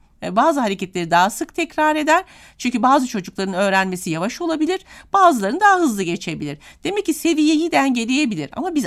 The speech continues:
anne ve baba olduğumuzda evde ilişkilerimizde bu dengelemeyi yapabilmemiz için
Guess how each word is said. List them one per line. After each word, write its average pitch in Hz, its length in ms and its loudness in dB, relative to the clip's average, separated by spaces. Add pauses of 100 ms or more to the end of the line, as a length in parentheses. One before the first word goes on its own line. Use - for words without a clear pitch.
anne 208 300 0
ve 381 120 -4
baba 294 180 0
olduğumuzda 156 800 -2 (300)
evde 226 420 -2
ilişkilerimizde 247 1000 -2 (340)
bu 381 100 -6
dengelemeyi 285 600 2
yapabilmemiz 277 680 -2
için 202 280 -2